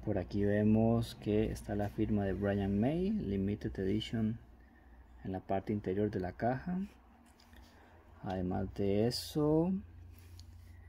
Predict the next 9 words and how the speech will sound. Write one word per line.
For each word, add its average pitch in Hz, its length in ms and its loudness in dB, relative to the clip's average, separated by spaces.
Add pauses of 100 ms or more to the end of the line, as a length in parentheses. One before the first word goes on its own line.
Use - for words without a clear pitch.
(300)
tenemos 95 380 -4
una 98 120 0
monedita 92 640 0
de 95 120 0
colección 156 840 -2
que 107 140 -2
dice 104 180 -2
Brian 101 520 2
May 151 680 0